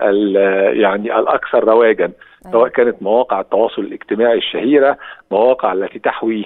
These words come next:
Speaker 1: آه، أفلام ومسلسلات ومواد
Speaker 2: صح.
Speaker 1: ترفيهية، آه،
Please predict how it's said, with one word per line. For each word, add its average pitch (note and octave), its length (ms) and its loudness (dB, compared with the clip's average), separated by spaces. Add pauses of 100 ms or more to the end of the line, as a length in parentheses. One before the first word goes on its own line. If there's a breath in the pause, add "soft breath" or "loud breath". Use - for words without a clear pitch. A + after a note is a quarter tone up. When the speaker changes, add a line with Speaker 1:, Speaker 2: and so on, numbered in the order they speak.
(140)
Speaker 1:
آه، G2 360 2
أفلام A#2 680 2
ومسلسلات G#2 1080 0 (460 loud breath)
ومواد G#2 640 2
Speaker 2:
صح. - 80 -10
Speaker 1:
ترفيهية، A#2+ 720 2
آه، A#2+ 480 4